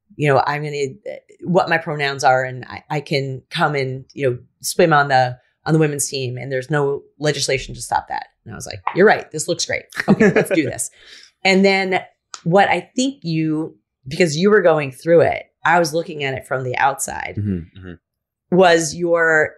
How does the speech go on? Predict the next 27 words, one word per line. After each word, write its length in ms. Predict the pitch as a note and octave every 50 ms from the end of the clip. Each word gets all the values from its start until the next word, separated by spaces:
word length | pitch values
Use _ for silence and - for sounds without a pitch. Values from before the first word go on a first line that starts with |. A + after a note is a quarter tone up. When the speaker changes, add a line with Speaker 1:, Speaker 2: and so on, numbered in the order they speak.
| _ _ -
Speaker 1:
every 420 | F#3 G3+ G#3+ G3+ F#3+ G#3 A3 G#3 E3+
week 520 | C3+ C3 C#3+ F3+ F3+ - - - - - _ _ _ _ _ _ _ _ _ _ _ _
you 200 | - F3+ F#3 G3
went 180 | F#3 F#3+ F3 E3+
further 460 | - - - F#3 F#3 F#3+ F#3 F#3+ F3+
and 140 | D#3 D3+ D3+
further 520 | - - - F3 G3+ A3 G3 D3+ C3+ C3+
down 400 | C3+ C3 D3 D3 D3 C#3+ C#3 C#3+
this 240 | C3 C3+ C3+ - - _
path 580 | - - - G3+ A#3+ A#3+ D#3 C3 A2+ - - _ _ _ _ _ _ _ _ _ _ _ _ _ _ _ _ _ _ _ _ _ -
that 460 | F3 F#3+ F#3 F3+ E3+ E3+ E3+ - - - _ _ _ _ _ _ _ _ _ _ _ _ -
you 260 | G3 F#3 G3 G#3 G3
were, 420 | F#3+ F#3 F3 F3 E3 D#3+ E3 - _ _ _ _ _ _ _ _ _ _
in 180 | F3+ F3+ F3 E3
my 220 | E3 E3 F#3 G3
mind, 440 | G3+ E3 C#3+ C#3 C3+ C3 C3+ B2+ - _ _ _ _ _ _ _ _ _ _ _ -
moved 300 | F#3 F#3+ G3 F#3+ E3 -
yourself 420 | F3 E3 - - D#3+ D#3+ D#3+ -
completely 580 | _ - D#3+ D3+ - F#3 F3+ - - E3 D3+ C#3+
further 320 | C#3 - D#3 D3+ C#3+ C#3 C#3+
away 200 | C#3 C#3 C3+ C#3
from 220 | C#3 - C#3 C#3
the 60 | C3 C3
women's 340 | C3 C3 C3 A#2+ - - -
team 220 | - C3+ B2 A2+
Speaker 2:
Mm. 60 | A2 G#2+
Speaker 1:
without 340 | G#2 E3 D#3 C#3+ G#2 G2+